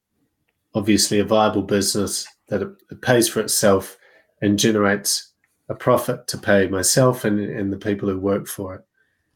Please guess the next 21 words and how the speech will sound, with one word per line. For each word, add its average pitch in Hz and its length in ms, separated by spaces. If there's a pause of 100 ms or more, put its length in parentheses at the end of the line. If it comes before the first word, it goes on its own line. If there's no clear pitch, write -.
(340)
And 110 400 (440)
if 123 140
I 123 100
view 131 200
it 156 100
from 127 180
that 110 180
lens 110 340
and 101 140
work 104 260
backwards, 101 640 (640)
it's - 240
like 104 200 (420)
the 113 100
people 123 400
who 117 100
are 113 40
using 110 360
it - 140
for 107 120
free 104 580